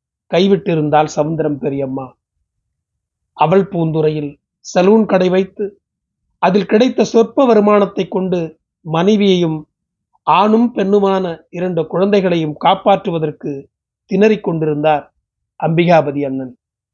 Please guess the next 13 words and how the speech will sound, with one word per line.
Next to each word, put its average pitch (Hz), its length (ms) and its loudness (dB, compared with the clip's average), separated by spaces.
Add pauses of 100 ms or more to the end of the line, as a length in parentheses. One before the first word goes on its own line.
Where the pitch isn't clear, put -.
(840)
தாய் 262 300 2
தகப்பனை 214 480 0
பார்ப்பதற்காக 185 1000 -2 (440)
ஆடிக்கொரு 214 680 2
முறை, 190 420 -4
அமாவாசைக்கு 208 680 -2
ஒரு 175 100 -2
முறை 170 200 -4
என 180 300 -8 (680)
உடையம்பாளையத்துக்கு 208 920 2
வந்து 180 240 -2
போய் 180 180 -2
கொண்டிருந்தார். 160 640 -4